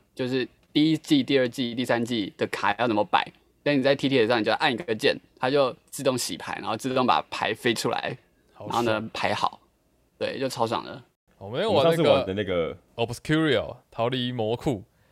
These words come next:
Speaker 2: 然后它甚至不止发牌，它甚至就还帮你把场景设置的一些什么滤镜啊什么都依照你这一回合开出来的陷阱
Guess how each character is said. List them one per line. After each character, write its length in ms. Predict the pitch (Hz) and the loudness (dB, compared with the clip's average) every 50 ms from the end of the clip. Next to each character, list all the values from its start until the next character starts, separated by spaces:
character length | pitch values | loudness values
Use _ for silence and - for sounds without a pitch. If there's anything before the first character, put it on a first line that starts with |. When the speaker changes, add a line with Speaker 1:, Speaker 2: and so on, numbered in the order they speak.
| _ _ _ _ _ | _ _ _ _ _
Speaker 2:
然 100 | _ - | _ -4
后 80 | 110 123 | -2 -2
它 160 | 131 156 160 | 2 2 2
甚 240 | 156 - 208 170 156 | 4 4 4 2 4
至 160 | 147 165 160 | 2 -2 -4
不 140 | 139 135 165 | -2 -2 -4
止 140 | 127 107 101 | -6 -6 -2
发 240 | - 127 120 123 123 | 0 4 4 4 4
牌， 240 | 117 120 85 87 | 2 -2 -4 -4
它 100 | 98 110 | -4 -4
甚 240 | 113 - - 139 120 | -4 -4 -6 -6 -6
至 180 | 120 131 127 120 | -4 -6 -6 -6
就 300 | 104 - 127 120 110 98 | -4 -2 0 0 0 0
还 180 | 101 - 113 | 0 -2 -2
帮 160 | 107 - 139 135 | 0 0 0 -2
你 120 | 131 131 | -2 -6
把 360 | 120 - 120 98 90 80 65 64 - - - - - | -2 -2 -2 -2 -2 -6 -14 -20 -20 -20 -20 -20 -20
场 260 | - - 127 123 147 | -8 -6 -4 -4 -4
景 160 | 151 131 101 | -4 -6 -6
设 220 | 98 - 139 120 110 | -4 -2 -2 -2 -2
置 260 | - 131 120 104 95 - _ | -2 -6 -10 -10 -10 -10 _
的 220 | - 110 104 113 | -2 -2 0 0
一 60 | 123 | -2
些 160 | 117 - 123 120 | -2 -2 -4 -4
什 100 | - 107 | -4 -6
么 160 | 95 95 101 | -6 -4 -4
滤 180 | 139 147 135 | -2 -2 -4
镜 300 | 117 110 - 143 120 104 | -4 -4 -4 -4 -4 -2
啊 80 | 98 101 | -4 -4
什 160 | 101 - 92 | -4 -6 -10
么 100 | 87 87 | -10 -8
都 240 | 87 - 107 110 113 - - | -4 -2 -2 0 -2 -4 -6
依 120 | - 135 127 | -10 -12 -4
照 220 | 123 147 135 117 | 2 2 2 4
你 100 | 104 98 95 | 2 -2 -6
这 140 | - 139 127 | -4 -2 0
一 40 | 120 | 0
回 240 | 117 113 98 104 | 0 0 -2 -4
合 140 | 107 107 101 | -4 -6 -8
开 240 | 101 - - 113 113 | -6 -4 -2 -2 -2
出 160 | 104 127 117 | -2 -2 -2
来 60 | 104 | -2
的 100 | 98 98 | -2 -4
陷 260 | 101 - 139 110 98 92 | -4 -4 -4 -6 -6 -8
阱 160 | - 90 | -12 -14